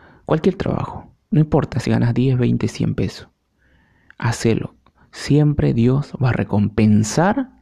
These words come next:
todo lo que vos haces. Así que, bueno, hoy es cortito el podcast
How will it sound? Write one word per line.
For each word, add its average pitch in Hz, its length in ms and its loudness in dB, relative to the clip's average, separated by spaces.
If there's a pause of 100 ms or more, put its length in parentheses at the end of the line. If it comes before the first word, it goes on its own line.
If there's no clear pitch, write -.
(120)
todo 104 160 0
lo - 120 -2
que - 80 -8
vos - 180 -10
haces. 139 160 -12 (880)
Así 147 240 -2
que, 160 140 4
bueno, 147 260 2 (360)
hoy 151 140 4
es 165 80 0
cortito 151 360 0
el 147 80 0
podcast 170 580 -2